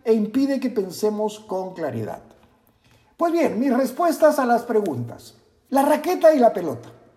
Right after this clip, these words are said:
Si dijiste que la pelota cuesta diez centavos y la raqueta un dólar, estás equivocado.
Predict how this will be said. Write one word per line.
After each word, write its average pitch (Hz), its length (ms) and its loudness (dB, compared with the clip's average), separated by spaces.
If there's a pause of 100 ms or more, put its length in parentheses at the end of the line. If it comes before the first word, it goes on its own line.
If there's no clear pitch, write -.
(680)
Si - 140 0
dijiste 320 340 2
que 294 100 2
la 233 100 4
pelota 247 260 2
cuesta 247 320 0
diez 247 180 0
centavos 226 460 0
y 175 40 -10
la 147 120 -6
raqueta 147 320 -10
un 220 80 -6
dólar, 233 300 0
estás 175 420 -4
equivocado. 123 560 -8